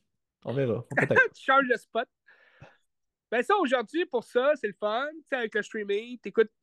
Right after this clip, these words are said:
Speaker 2: la télé, après ça, ah, sur mon ordi, ah, je vais prendre mon sel.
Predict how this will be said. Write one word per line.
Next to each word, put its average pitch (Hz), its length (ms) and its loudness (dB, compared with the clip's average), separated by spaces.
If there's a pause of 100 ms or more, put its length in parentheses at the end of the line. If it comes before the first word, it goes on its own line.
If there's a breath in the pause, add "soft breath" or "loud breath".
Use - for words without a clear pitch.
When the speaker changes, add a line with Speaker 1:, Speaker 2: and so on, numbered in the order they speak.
(260 loud breath)
Speaker 2:
la 220 120 0
télé, 240 500 -4
après 214 180 -4
ça, 254 240 0
ah, 302 40 4
sur 294 220 -12
mon 285 160 -4
ordi, 233 440 -10
ah, 285 200 -2
je 262 100 -4
vais 240 40 -2
prendre 277 180 -6
mon 247 160 -12
sel. 277 720 0